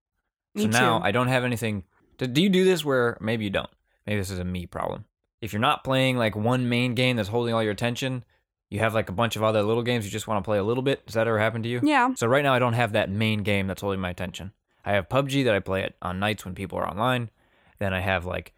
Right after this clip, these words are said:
Speaker 2: Steep that I've been playing. And then I have, I played some Everybody's Golf. I beat the Steep, like, Olympics, uh, expansion thing. Then I played Everybody's Golf. And then I played a little bit of Absolver. And then I played some Stuntman Ignition.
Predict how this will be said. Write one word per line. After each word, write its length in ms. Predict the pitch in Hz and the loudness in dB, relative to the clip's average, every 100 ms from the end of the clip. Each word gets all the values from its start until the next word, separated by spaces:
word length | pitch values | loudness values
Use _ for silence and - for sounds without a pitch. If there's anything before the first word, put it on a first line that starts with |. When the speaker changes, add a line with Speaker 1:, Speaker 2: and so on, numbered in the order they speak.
| - | -10
Speaker 2:
Steep 480 | - - 131 127 - | -8 -2 -2 -2 0
that 100 | 120 | 0
I've 140 | 117 | 0
been 100 | 120 | -2
playing. 420 | 127 120 120 120 - _ - | -2 -2 -2 -4 -10 _ -8
And 100 | 104 | -4
then 100 | 98 | -2
I 20 | 92 | 0
have, 400 | 95 92 90 90 _ - | 0 0 0 -6 _ -12
I 60 | 101 | -6
played 200 | 95 90 | -4 -4
some 140 | 98 | -2
Everybody's 400 | 101 104 98 90 | 0 0 -2 -4
Golf. 500 | 82 110 113 - - - | 0 2 2 -2 -14 -8
I 60 | |
beat 240 | 95 123 110 | -4 -4 -4
the 60 | |
Steep, 360 | 107 - 117 104 | -8 -4 -4 -2
like, 200 | 98 90 | -4 -4
Olympics, 560 | 92 107 110 - - - | -6 -4 -6 -8 -14 -10
uh, 100 | 80 - | -12 -12
expansion 560 | - - 104 104 104 95 | -16 -6 -4 -4 -8 -6
thing. 260 | 104 98 - _ | -6 -6 -12 _
Then 100 | 98 | -4
I 140 | 104 95 _ | -4 -4 _
played 160 | 98 104 | -4 -2
Everybody's 340 | 107 104 95 | -2 -4 -6
Golf. 360 | - 98 101 - _ _ _ - | -2 -2 -2 -6 _ _ _ -12
And 100 | 98 | -6
then 100 | 98 | -2
I 120 | 101 | -2
played 240 | 92 104 101 | -2 -2 -2
a 20 | |
little 160 | 107 104 | -2 -2
bit 140 | 101 | -2
of 80 | 98 | -4
Absolver. 580 | 95 98 101 98 104 95 | -4 -2 -2 0 -2 -2
And 140 | 90 _ - | -6 _ -12
then 140 | 98 | -8
I 20 | 95 | -4
played 260 | 98 101 | -4 -4
some 300 | - 101 90 - | -4 -6 -8 -10
Stuntman 560 | - - 101 104 104 | -6 -4 -2 -2 -2
Ignition. 560 | 95 95 98 101 107 | -2 -4 -4 -4 -4